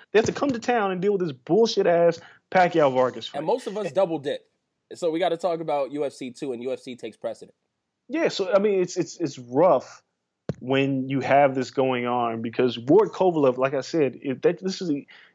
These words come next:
Speaker 1: it doesn't happen much in history to have two pound-for-pound guys fighting each other. But Ward's doing himself no favors. W-, like,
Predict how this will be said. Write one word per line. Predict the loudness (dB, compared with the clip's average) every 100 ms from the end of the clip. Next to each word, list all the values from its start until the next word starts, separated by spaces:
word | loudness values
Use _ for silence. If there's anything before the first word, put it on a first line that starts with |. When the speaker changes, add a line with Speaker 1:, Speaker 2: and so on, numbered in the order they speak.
| -2
Speaker 1:
it | 2
doesn't | 4 2 0
happen | -2 0 0
much | 0 -2
in | -2
history | -2 0 -4
to | 0
have | -2
two | -2 -4
pound-for-pound | 0 0 0 -2 0 -2 -4 _ _ 0
guys | 2 4
fighting | 4 2 2
each | -4 -6
other. | -8 -10 -20 _
But | 2 4 4 -2 _ _ _ 0
Ward's | 6 6 6
doing | 2 2
himself | 2 2 2 2
no | -2
favors. | 2 2 2 -2 -8
W-, | -12 -8 -8 -8 -8
like, | 0 0 0